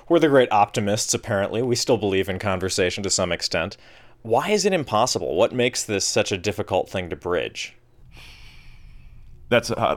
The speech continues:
Speaker 2: one of the fundamental <laughs> questions of this project as a whole. I think it comes down to they're both operating in different realities with a different set of facts and a different set of underlying assumptions.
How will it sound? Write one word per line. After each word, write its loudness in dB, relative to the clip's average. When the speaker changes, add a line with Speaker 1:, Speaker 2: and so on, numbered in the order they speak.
Speaker 2:
one 0
of 2
the -2
fundamental 0
<laughs> -
questions 2
of -2
this -6
project 0
as -4
a -2
whole. -2
I -4
think -4
it -6
comes -4
down 0
to -2
they're 4
both 2
operating 0
in 2
different -4
realities -6
with -2
a -2
different -2
set 2
of -4
facts -4
and -2
a -2
different -2
set 0
of -2
underlying 0
assumptions. -8